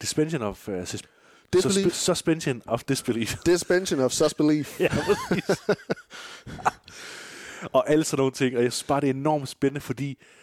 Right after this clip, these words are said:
Speaker 1: det siger bare, s-, det, det siger bare så meget om filmkritik, ikke? Hvor, hvor latterligt det i virkeligheden kan være, oftest fordi vi har en tendens til at,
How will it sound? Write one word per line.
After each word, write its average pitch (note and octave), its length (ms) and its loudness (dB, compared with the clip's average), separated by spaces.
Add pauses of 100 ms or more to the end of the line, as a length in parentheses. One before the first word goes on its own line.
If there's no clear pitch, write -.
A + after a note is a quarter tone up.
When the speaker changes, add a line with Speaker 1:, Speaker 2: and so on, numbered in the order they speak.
(180)
Speaker 1:
det A#2 80 -2
siger D3+ 260 2
bare, A#2+ 300 4 (220)
s-, - 340 -8 (120)
det, C3+ 160 2 (120)
det C#3+ 100 0
siger E3+ 160 0
bare B2+ 140 0
så B2+ 100 -10
meget B2+ 280 4
om C3+ 180 0
filmkritik, A#2 580 -6
ikke? G2+ 160 -4
Hvor, F#2+ 240 -2
hvor G2+ 100 -2
latterligt G#2+ 460 0
det G2+ 60 -2
i F2+ 60 -4
virkeligheden G2+ 320 -6
kan G2+ 120 -10
være, B2+ 280 0
oftest - 380 -2
fordi C3+ 440 -10 (840)
vi B2 200 0
har A2+ 160 4
en A#2 80 0
tendens A#2+ 520 -2
til A#2+ 340 2 (120)
at, F2+ 180 -2